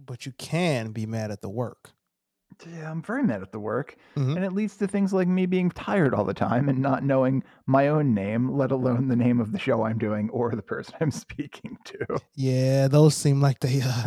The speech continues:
Speaker 1: they go hand in hand.
Speaker 2: My brain's broken is what we're getting at. But
Speaker 1: Mm-hmm.
Speaker 2: we do have a lot to talk about. It has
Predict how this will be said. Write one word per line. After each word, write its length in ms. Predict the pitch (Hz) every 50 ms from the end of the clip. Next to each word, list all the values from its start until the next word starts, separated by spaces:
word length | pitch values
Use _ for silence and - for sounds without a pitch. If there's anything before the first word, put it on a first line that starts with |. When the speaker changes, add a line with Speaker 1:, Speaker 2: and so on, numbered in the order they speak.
| -
Speaker 1:
they 120 | - 139 135
go 140 | 127 135 127
hand 240 | 120 127 123 123
in 100 | 120 117
hand. 340 | 117 113 110 107 107 104 104 - _ _ _ _ _ _ _ _ _ _ _ _ _ _ _ _ -
Speaker 2:
My 100 | 262 262
brain's 320 | 233 262 269 269 269 247 -
broken 480 | - - 101 90 - - - - - - - - - - _ -
is 180 | 160 170 120
what 160 | 139 139 151 139
we're 100 | - 135
getting 320 | 120 120 98 110 120 -
at. 240 | 117 - - - -
But 260 | 220 196 143 113 101
Speaker 1:
Mm-hmm. 240 | - 123 117 123 131 175 - -
Speaker 2:
we 240 | - 147 160 175 151
do 100 | - 175
have 200 | 170 165 156 147
a 40 |
lot 240 | 135 131 127 117 120 -
to 80 | -
talk 260 | - - 110 113 104
about. 300 | - 127 117 117 110 -
It 140 | - 135 131
has 240 | 135 135 127 127 113